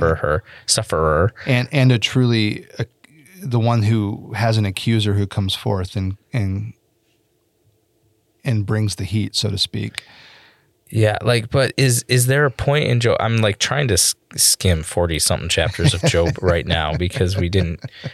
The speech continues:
Speaker 1: I didn't read this entire book. I've studied it before, but I didn't read the entire one in, in preparation for this
Speaker 2: Sure.
Speaker 1: conversation. But,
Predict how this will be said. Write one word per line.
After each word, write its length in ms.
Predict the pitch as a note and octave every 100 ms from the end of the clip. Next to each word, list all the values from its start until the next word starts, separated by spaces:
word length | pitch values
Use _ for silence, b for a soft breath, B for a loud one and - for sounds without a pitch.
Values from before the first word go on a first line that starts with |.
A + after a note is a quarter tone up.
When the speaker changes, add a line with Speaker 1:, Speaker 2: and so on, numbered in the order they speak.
| B
Speaker 1:
I 80 | A2
didn't 260 | G2 E2
read 260 | F#2+ G2 F2
this 180 | E2+ -
entire 400 | D#2+ - D#2+ D#2
book. 380 | E2 D#2+ - -
I've 220 | G#2 F#2+ -
studied 340 | - A2+ G2
it 80 | E2
before, 320 | - - F#2
but 120 | E2 F2
I 40 |
didn't 240 | F#2+ F2
read 160 | E2+ E2+
the 60 | E2
entire 320 | E2 E2 E2+
one 160 | F2
in, 260 | - E2+ - _ _
in 300 | G2+ F#2 G2+ -
preparation 540 | E2+ - - - -
for 240 | - -
this 220 | G2+ F2 -
Speaker 2:
Sure. 100 | -
Speaker 1:
conversation. 600 | E2+ E2+ - G2 F#2+ F2 - B B B B B -
But, 240 | A2 -